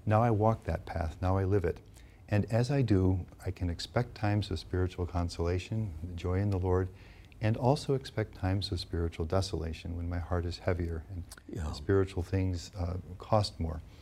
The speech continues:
Speaker 1: To know how to negotiate those.
Speaker 2: Yeah.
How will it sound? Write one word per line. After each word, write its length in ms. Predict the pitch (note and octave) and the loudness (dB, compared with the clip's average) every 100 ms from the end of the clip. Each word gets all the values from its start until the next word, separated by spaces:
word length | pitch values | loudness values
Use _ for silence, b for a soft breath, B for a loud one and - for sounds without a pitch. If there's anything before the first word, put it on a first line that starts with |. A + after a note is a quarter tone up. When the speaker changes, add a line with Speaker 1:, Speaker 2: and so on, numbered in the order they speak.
| B B B B B B B B - - - | B B B B B B B B -20 -20 2
Speaker 1:
To 100 | A2+ | 6
know 320 | G#2+ C3+ D#3+ | 8 6 4
how 160 | A2 A#2 | 0 0
to 60 | |
negotiate 640 | G2 F2+ G#2 G#2 D#2+ D#2+ - | 2 4 4 4 -2 -4 -4
those. 360 | D#2+ - - - - | -8 -8 -14 -20 -10
Speaker 2:
Yeah. 300 | - - E2+ | -4 -2 -2